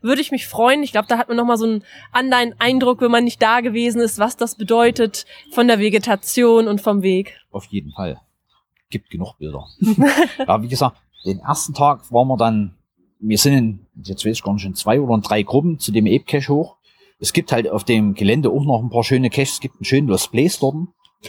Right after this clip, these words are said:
Speaker 2: <laughs> Hat zwar nicht als Lost Place ausgelegt, das ist praktisch ein Tradie. An einer, das war, glaub ich, mal eine Kirche oder eine Kapelle.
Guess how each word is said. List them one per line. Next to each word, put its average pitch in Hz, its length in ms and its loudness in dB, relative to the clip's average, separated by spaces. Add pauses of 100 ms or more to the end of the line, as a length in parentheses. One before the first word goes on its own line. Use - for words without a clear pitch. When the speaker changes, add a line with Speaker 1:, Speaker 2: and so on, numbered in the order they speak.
Speaker 2:
<laughs> - 560 -4
Hat - 160 -8
zwar 110 140 2
nicht 147 160 2
als 110 120 0
Lost 117 220 0
Place 107 220 0
ausgelegt, 139 440 0
das 101 120 -2
ist 120 160 -4
praktisch - 340 -4
ein 98 100 -2
Tradie. 147 440 0 (460)
An 104 140 2
einer, 90 360 2 (320)
das - 180 -8
war, 110 120 2
glaub 104 180 -2
ich, 98 100 -8
mal 104 80 0
eine 95 160 2
Kirche 143 380 2
oder 107 100 0
eine 101 140 2
Kapelle. 131 580 -2